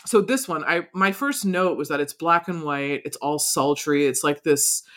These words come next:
like, voyeur kind of story of, like,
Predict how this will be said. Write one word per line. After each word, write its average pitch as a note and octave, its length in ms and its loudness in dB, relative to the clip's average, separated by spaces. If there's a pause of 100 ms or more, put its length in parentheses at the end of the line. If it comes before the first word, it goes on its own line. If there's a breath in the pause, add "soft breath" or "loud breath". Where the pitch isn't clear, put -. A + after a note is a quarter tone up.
(320 loud breath)
like, D3+ 160 2
voyeur C#3+ 1000 2
kind E3 240 -2
of C#3+ 80 0
story C3+ 480 0
of, B2 140 0
like, A2 260 -2